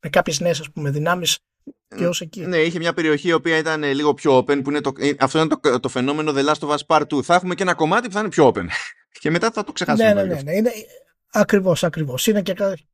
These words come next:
Speaker 1: και καλά ότι, ξέρεις, να τραβήξουμε τον παίκτη μέσα, ας πούμε. Ε, οπότε, ε, θα έχει ενδιαφέρον να δούμε αν όντως, ε, η ιδέα της Microsoft ότι θα χρηματοδοτήσει το τριπλ έι μπορεί να, μπορεί να κόβεται στα εκατό εκατομμύρια, στα εκατόν πενήντα εκατομμύρια, γιατί έχει ήδη δώσει εξήντα πέντε και τα Activision Blizzard.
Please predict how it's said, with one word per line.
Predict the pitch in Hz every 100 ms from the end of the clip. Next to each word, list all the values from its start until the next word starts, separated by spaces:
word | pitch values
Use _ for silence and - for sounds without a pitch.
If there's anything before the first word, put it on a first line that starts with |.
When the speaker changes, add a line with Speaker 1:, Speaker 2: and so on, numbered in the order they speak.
| _ _ 240
Speaker 1:
και | -
καλά | 180 185 208
ότι, | 202
ξέρεις, | - 185 165
να | 165
τραβήξουμε | 175 175 - 170
τον | 147
παίκτη | 160 -
μέσα, | 131 -
ας | 135
πούμε. | _ _ _ _ _ _ _ _ - 143
Ε, |
οπότε, | - 165 247 254 240
ε, | 254 214 202 _ _ _ -
θα | -
έχει | 247
ενδιαφέρον | 285 240 262 277
να | 226
δούμε | 240 233
αν |
όντως, | 233 240 220
ε, | 254 220 226 _
η | 233
ιδέα | 180 160 220 254 226
της | -
Microsoft | 208 220 - 165
ότι | 170 151
θα | -
χρηματοδοτήσει | - 170 151 175
το | 208
τριπλ | 220 - 165
έι | 160
μπορεί | 151 202
να, | 240 - -
μπορεί | 180 214
να | 240
κόβεται | 247 247 202
στα | -
εκατό | 170 165 202
εκατομμύρια, | 254 170 131 - - -
στα | - 151
εκατόν | 170 226
πενήντα | 240 170
εκατομμύρια, | 143 127 113 113 175 196
γιατί | - -
έχει | 240 -
ήδη | 269
δώσει | 247 247
εξήντα | 226 - 180
πέντε | - 240
και | 247
τα | - -
Activision | 190 233 208
Blizzard. | 202 254 139